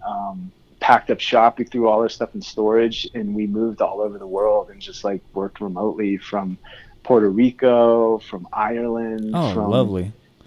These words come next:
Speaker 1: from the Bahamas. We were in the Bahamas for, like,
Speaker 2: Wow.
Speaker 1: six months
Speaker 2: <laughs>
Speaker 1: during, during a hurricane, actually.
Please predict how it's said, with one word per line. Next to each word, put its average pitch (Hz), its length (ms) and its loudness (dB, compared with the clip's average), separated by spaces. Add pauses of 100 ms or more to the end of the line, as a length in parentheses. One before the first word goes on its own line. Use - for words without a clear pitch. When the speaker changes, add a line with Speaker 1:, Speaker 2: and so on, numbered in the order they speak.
(220)
Speaker 1:
from 110 540 0
the - 140 -8
Bahamas. 123 680 4
We 127 60 0
were 120 80 -2
in 117 60 -4
the 104 60 -10
Bahamas 117 440 -4
for, - 140 -2
like, 95 80 -2
Speaker 2:
Wow. 117 80 -4
Speaker 1:
six - 280 -2
months 117 600 0
Speaker 2:
<laughs> - 540 0
Speaker 1:
during, 147 400 6
during 151 340 8
a 113 40 6
hurricane, 135 680 2
actually. 107 580 -4